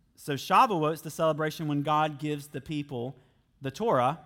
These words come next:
which happened at Sinai, when the Lord descends in thunder. Acts two, the celebration of Shavuot, which we call Pentecost,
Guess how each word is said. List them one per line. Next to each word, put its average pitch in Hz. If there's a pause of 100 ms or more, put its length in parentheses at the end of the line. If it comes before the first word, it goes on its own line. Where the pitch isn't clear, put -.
(680)
which 143
happened 160
at 143
Sinai, 143 (460)
when 156
the 156
Lord 151
descends 147
in 135 (800)
thunder. 156 (1400)
Acts 160
two, 190 (520)
the 147
celebration 170
of 139
Shavuot, 143
which 143
we 151
call 165
Pentecost, 165